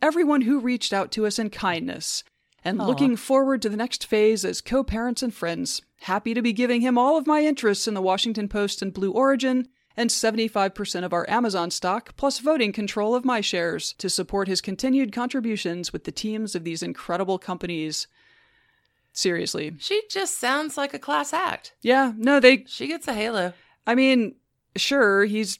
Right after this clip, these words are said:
Speaker 1: having kind of a trashy affair, I guess, but, like, I mean, I think they were separated when it started. I can't know, but yeah, it just
Speaker 2: My
Speaker 1: seems
Speaker 2: kids are grown. I wanna write.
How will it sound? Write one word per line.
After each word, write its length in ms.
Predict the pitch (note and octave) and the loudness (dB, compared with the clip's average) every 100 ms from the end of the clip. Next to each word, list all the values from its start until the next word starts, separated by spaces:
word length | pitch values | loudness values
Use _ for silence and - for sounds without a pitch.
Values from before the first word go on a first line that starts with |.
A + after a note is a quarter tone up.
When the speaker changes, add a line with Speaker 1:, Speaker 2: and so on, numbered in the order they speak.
| _ | _
Speaker 1:
having 400 | G3 G#3 G#3 G3 | -2 0 2 0
kind 160 | F3 G3+ | -2 -2
of 80 | G3 | -2
a 60 | |
trashy 420 | F#3 F#3 F#3 - F3 | -2 -2 -2 -2 -4
affair, 420 | - G3+ E3+ E3 | -2 -2 0 0
I 60 | |
guess, 460 | D#3+ F3 E3 E3 - | -2 0 0 0 -2
but, 200 | - F3 | -2 -2
like, 440 | F3 E3+ - - _ _ _ _ _ _ _ _ _ - | 0 -2 -6 -18 _ _ _ _ _ _ _ _ _ -10
I 80 | |
mean, 280 | F3+ F3+ E3+ - | -6 -4 -4 -2
I 80 | |
think 140 | G#3 C4+ | -2 2
they 80 | C4 | 0
were 120 | F3+ | 2
separated 600 | G#3 G#3 F#3+ F3 E3+ - - | 0 2 2 2 0 -8 -10
when 100 | F#3 | -6
it 140 | E3 - | -4 -2
started. 640 | F3+ F3 F#3+ F3+ E3+ D#3+ - _ _ - - - - | 0 2 0 -2 -6 -12 -18 _ _ -20 -20 -20 -4
I 100 | G#3 | -2
can't 300 | G#3 G3+ E3+ | 0 -2 -4
know, 420 | F#3+ F#3 F3+ F3+ - | -4 -2 -2 -2 -2
but 260 | F#3 F#3 - _ _ _ _ _ _ _ _ _ | 0 0 -2 _ _ _ _ _ _ _ _ _
yeah, 300 | A#3+ D4 B3+ F#3+ - | 2 2 0 -4 -4
it 300 | G#3 A3 - | 0 0 0
just 180 | A3+ A#3 | -2 2
Speaker 2:
My 80 | B3+ | 2
Speaker 1:
seems 140 | A#3+ | 0
Speaker 2:
kids 180 | C4 C4+ | -2 -4
are 80 | C4+ | -4
grown. 260 | C4+ C#4 | -4 -2
I 100 | C4 | -2
wanna 280 | G#3+ A3 G3+ | -2 -2 -4
write. 460 | F#3+ G3 B3 C4 | -2 -4 -4 -8